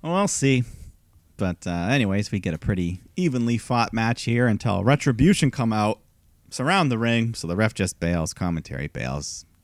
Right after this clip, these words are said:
and, uh, yeah, Lee and Drew, they just get beaten down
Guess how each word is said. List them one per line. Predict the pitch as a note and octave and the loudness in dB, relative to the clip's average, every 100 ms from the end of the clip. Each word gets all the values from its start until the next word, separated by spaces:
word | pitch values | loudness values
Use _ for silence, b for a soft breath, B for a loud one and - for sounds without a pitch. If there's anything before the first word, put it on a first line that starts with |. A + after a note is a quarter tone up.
| _ A#2+ | _ -16
and, | C#2 A#1+ - | -14 -14 -14
uh, | - G1+ G1+ G#2 - _ _ _ _ - | -16 -14 -16 -18 -20 _ _ _ _ -16
yeah, | - A#1+ | -12 -10
Lee | D2+ G2 A#2 B2 A#2+ | -2 2 4 2 2
and | G2+ | 0
Drew, | G#2 B2 D#3+ | 4 6 6
they | B2 | 4
just | A2 | 2
get | C3 A2 A2 | 2 2 2
beaten | D#3 D#3+ C3+ | 0 2 2
down | C3 G3 F#3+ | 4 4 2